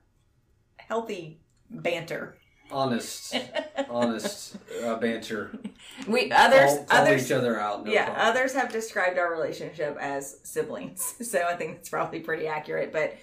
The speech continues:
Speaker 1: I've said this before, I feel like all of my partners are like brothers that basically pick on me all the time. So, so Scott and I, we, I think we were going through, this was a couple of years ago, and we were trying to find some really good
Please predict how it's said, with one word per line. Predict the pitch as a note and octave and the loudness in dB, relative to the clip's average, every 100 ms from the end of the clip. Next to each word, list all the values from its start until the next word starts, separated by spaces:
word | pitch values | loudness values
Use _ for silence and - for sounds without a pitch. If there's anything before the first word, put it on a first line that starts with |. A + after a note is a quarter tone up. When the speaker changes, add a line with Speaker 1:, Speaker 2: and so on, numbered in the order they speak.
| - - | -20 -8
Speaker 1:
I've | F3 | -6
said | - F#3 | 0 0
this | E3+ E3+ | 0 -6
before, | D#3+ E3 D3+ A#2+ | -6 -4 -2 -4
I | - | -6
feel | - D3 | -6 -4
like | C#3 | -4
all | C#3 C#3 | -4 -6
of | - | -6
my | C#3 | -12
partners | C3+ - C3+ - | -10 -10 -10 -10
are | C3+ | -8
like | A#2+ C#3 _ | -6 -8 _
brothers | - A#2+ A#2 - | -10 -6 -6 -6
that | - - | -8 -6
basically | D3 - - - | -8 -10 -12 -10
pick | - - | -8 -8
on | C#3+ C#3 | -8 -8
me | - - - | -10 -12 -6
all | D3 D#3+ | -4 -4
the | |
time. | D#3+ C4+ - - _ - _ | -4 -8 -8 -14 _ -20 _
So, | - B3+ A3+ G#3 F#3 F3+ - - _ _ _ _ _ | -2 4 6 6 6 4 0 -16 _ _ _ _ _
so | - | -2
Scott | B3 - C4 D#4+ | -2 2 4 4
and | C4 | 4
I, | A#3 G3+ | 2 4
we, | G3 | 0
I | G#3 | 0
think | D4+ E4 | -4 -8
we | E4 | -6
were | D4+ | 0
going | A3 G3 G3+ | 4 4 4
through, | G3+ F#3 F3+ E3+ | 0 -2 0 0
this | C4+ C4 | -2 -4
was | E4 - | -10 -12
a | |
couple | - B3+ G#3 | -6 -4 0
of | F3+ D#3 | -2 2
years | D#3 D3+ E3 | 2 2 -2
ago, | - G2+ - - | -4 -6 -6 -6
and | E3+ | -6
we | F3+ | -2
were | F3+ | -4
trying | F3+ A#3 B3 | -4 -4 -4
to | C4 | -2
find | A3 G3+ | -2 -2
some | G3+ E3 | -6 -8
really | D#3+ E3+ E3+ | -6 -4 -4
good | E3+ E3 D#3 D3 C#3 B2 | -4 -2 0 0 -4 -8